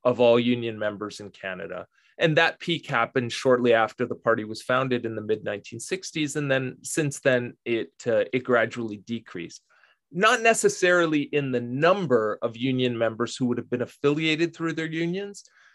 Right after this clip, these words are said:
but because we saw this dramatic rise in public sector unionism in the late sixties and early seventies,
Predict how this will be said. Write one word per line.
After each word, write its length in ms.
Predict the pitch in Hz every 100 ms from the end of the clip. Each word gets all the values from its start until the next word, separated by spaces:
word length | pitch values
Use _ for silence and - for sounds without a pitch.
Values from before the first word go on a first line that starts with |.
| _ _ -
but 220 | 160 -
because 680 | 175 - - 202 214 196 156
we 140 | 165
saw 320 | - 156 147
this 220 | 135 127
dramatic 680 | - 139 123 135 147 170 165
rise 420 | 127 120 123 123
in 120 | 113 -
public 460 | - 175 151 135 135
sector 340 | 131 123 123
unionism 800 | 113 117 110 107 104 101 113 104 -
in 120 | 117
the 100 | 110
late 320 | 117 139 156
sixties 800 | - 139 135 - 127 117 117 - 117
and 100 | 107
early 240 | 117 107 104
seventies, 800 | - 160 151 139 123 120 120